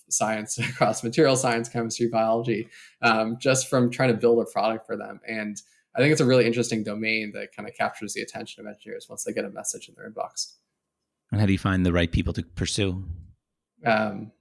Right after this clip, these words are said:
Speaker 1: a lot, a lot of LinkedIn. <laughs> Um,
Speaker 2: Is it?
Speaker 1: I, I think the, the key thing for us is finding people that, um, either might be overlooked by other companies or may not have considered a career change for a while, um,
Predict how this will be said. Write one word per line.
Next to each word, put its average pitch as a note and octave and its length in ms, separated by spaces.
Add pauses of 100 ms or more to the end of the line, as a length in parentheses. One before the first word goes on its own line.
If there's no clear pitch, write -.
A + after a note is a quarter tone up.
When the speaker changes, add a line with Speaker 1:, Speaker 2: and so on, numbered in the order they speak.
(300)
Speaker 1:
a - 40
lot, D#3 200
a - 40
lot - 160
of C3+ 60
LinkedIn. D#3 680
<laughs> C3 140
Um, A#2+ 420
Speaker 2:
Is A2 120
it? D#3+ 220 (380)
Speaker 1:
I, C#3 200
I D3 60
think F#3+ 200
the, B2+ 460 (160)
the C#3+ 100
key G3 180
thing F#3+ 200
for A#2+ 120
us A2 220
is G#2+ 100
finding G#2+ 300
people G#2+ 360
that, G2+ 300 (360)
um, G2 460 (160)
either A#2 200
might A2 220
be A2 200
overlooked B2 380
by C#3+ 120
other C3 160
companies B2 640
or G#2 280
may A2 160
not G#2+ 200
have - 80
considered G#2 440
a G#2 60
career G2+ 300
change G2+ 440
for G#2+ 140
a G#2 60
while, G#2 440 (440)
um, G2 500